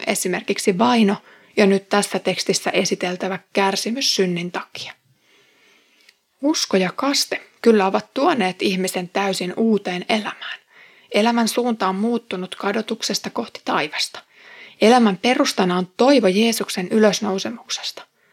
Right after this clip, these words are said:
Kasteessa on kuoltu vanhalle minälle ja aloitettu uusi elämä Jeesuksessa.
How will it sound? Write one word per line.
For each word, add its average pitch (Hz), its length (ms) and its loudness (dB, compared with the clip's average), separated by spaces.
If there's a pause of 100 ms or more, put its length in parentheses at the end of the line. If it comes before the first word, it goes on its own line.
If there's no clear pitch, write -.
(260)
Kasteessa 196 580 0
on 180 80 -4
kuoltu 208 440 2
vanhalle 180 420 2
minälle 208 480 -2 (300)
ja 226 120 2
aloitettu 196 560 4
uusi 202 340 4
elämä 180 360 -2
Jeesuksessa. - 720 -4